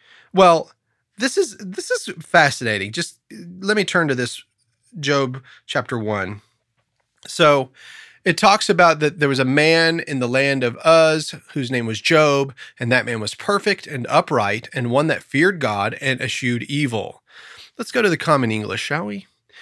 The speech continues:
Well, actually, let's stay in the King James, because I'm gonna drop down to verse number six. Now there was a day when the sons of God came to present themselves before the Lord, and Satan came also among them.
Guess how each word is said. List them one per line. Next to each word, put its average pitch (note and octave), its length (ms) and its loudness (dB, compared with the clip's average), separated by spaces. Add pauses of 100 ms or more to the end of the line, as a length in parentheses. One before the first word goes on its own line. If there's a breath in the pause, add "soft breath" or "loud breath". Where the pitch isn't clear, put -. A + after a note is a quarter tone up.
(140 loud breath)
Well, E3 160 6
actually, G#3 340 -2
let's F3+ 140 -2
stay - 140 0
in F3 60 -2
the C#3 60 -8
King C3+ 220 -4
James, A2 300 -2
because B2+ 220 -8
I'm D3+ 100 0
gonna F#3+ 120 -2
drop D3+ 320 2
down B2+ 340 0
to A#2 80 -8
verse C3 480 -2 (280 loud breath)
number B2+ 640 2
six. - 580 -4 (720 loud breath)
Now D#3 240 4
there G3+ 240 2
was A3+ 180 2
a F3 60 4
day C#3 460 4
when C3 200 2
the B2+ 80 0
sons G3+ 440 2
of G3 140 -4
God A#2 440 2
came D#3 240 -2
to - 100 -12
present E3 380 -2
themselves A#2 540 -2
before A#2+ 340 -4
the A2+ 140 -4
Lord, B2 560 4 (420 loud breath)
and C#3 280 2
Satan F#3+ 1000 -2 (380)
came D3 240 2
also C#3 420 2
among G3+ 380 2
them. G#2 360 -4